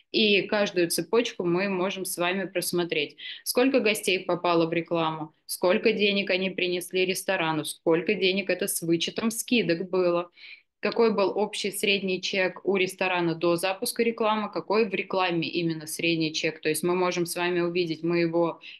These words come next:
понизили, или мы молодцы, мы повысили средний чек. Сколько гостей получили сообщение и сколько гостей на него среагировали и пришли, произвели заказ.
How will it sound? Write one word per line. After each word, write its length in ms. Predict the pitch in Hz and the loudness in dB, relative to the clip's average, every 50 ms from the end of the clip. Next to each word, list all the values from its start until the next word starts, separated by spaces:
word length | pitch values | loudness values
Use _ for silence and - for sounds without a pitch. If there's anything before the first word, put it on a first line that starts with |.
| _ _ _ | _ _ _
понизили, 520 | 185 180 185 220 269 269 269 226 190 170 160 | 0 0 4 4 4 4 4 2 2 2 2
или 340 | 151 - 185 202 185 185 170 | 2 2 2 2 2 2 2
мы 200 | 170 175 170 170 | 2 2 2 2
молодцы, 420 | 165 165 165 165 165 - - - | 2 2 2 0 -2 -4 -6 -6
мы 260 | 220 233 202 175 170 170 | -4 -2 0 0 0 0
повысили 560 | 170 165 175 175 196 190 - - 175 160 156 | -2 -2 0 -2 -2 -2 -2 -4 -4 -4 -4
средний 520 | 156 - 175 170 165 165 160 156 151 156 | -6 -6 -2 0 0 0 0 -2 -6 -6
чек. 360 | - - - 165 147 - - _ _ _ _ - _ _ _ _ _ _ _ _ _ _ _ _ - - | -6 -2 -2 -2 -2 -2 -6 _ _ _ _ -20 _ _ _ _ _ _ _ _ _ _ _ _ -20 -14
Сколько 340 | - - - 226 226 226 233 | -6 0 2 2 4 4 4
гостей 420 | 202 196 185 185 - 220 190 - | 4 4 2 2 2 0 0 2
получили 460 | - 185 180 180 180 - - 233 233 254 | 2 4 4 4 4 4 2 4 4 2
сообщение 640 | 240 - 220 196 - - - 202 190 180 170 165 | 2 2 0 0 0 -2 -2 -2 -2 0 2 0
и 40 | 160 | 0
сколько 640 | 160 - - 185 196 226 220 - 214 185 175 170 - - _ _ | 0 0 0 0 0 0 0 2 2 2 2 0 -2 -8 _ _
гостей 540 | 165 165 175 165 165 - - 190 202 208 196 | -4 0 0 0 0 0 0 2 2 2 2
на 160 | 185 175 170 | 2 2 4
него 300 | 175 170 170 180 185 175 | 2 2 2 2 0 0
среагировали 1000 | - - - 156 143 - _ _ - 156 160 156 185 226 247 240 190 180 165 | 0 -2 -2 -4 -4 -4 _ _ -8 -8 -6 -2 -2 0 0 0 0 0 -2
и 220 | 160 156 - 185 170 | -2 -2 -2 -6 -6
пришли, 500 | - - 160 160 - - 175 202 233 240 | -6 -8 -6 -6 -6 -4 -2 -2 -2 -2
произвели 640 | 233 - - 165 160 156 156 160 160 156 156 180 208 | -2 -4 -6 -6 -6 -6 -6 -8 -8 -4 -2 -2 -2
заказ. 600 | 196 180 165 - - 151 147 135 - - - - | -2 -4 -6 -6 -6 -6 -6 -6 -8 -12 -14 -16